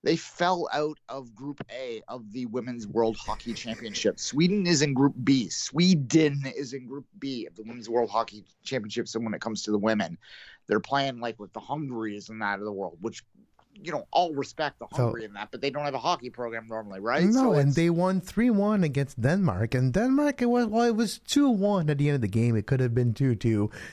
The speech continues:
Speaker 2: They could have tied it up. They got a penalty here and there, but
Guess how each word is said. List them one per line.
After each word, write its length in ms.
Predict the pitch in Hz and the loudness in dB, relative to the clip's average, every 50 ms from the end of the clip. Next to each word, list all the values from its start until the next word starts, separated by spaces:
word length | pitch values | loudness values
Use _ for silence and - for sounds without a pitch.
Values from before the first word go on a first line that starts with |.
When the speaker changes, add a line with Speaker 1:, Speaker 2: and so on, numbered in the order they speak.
| - - - | -6 -2 0
Speaker 2:
They 100 | 117 113 | 0 2
could 220 | - - 156 156 | 2 2 2 2
have 160 | 156 131 120 | 2 0 0
tied 260 | - - 127 127 120 | 0 2 2 2 4
it 100 | 117 113 | 2 2
up. 240 | 120 120 120 120 - - - - - - | 2 2 0 0 -4 -8 -14 -16 -8 -2
They 100 | - 131 | 0 0
got 160 | 131 139 131 123 | 2 2 2 0
a 60 | 113 | 0
penalty 520 | - 123 127 127 127 123 123 127 123 120 117 | 0 2 2 2 0 0 0 0 0 2 2
here 180 | 123 127 123 117 | 2 2 2 2
and 120 | 117 117 | 2 2
there, 200 | 127 131 127 123 | 2 2 2 0
but 220 | 113 117 117 - | 0 0 -2 -2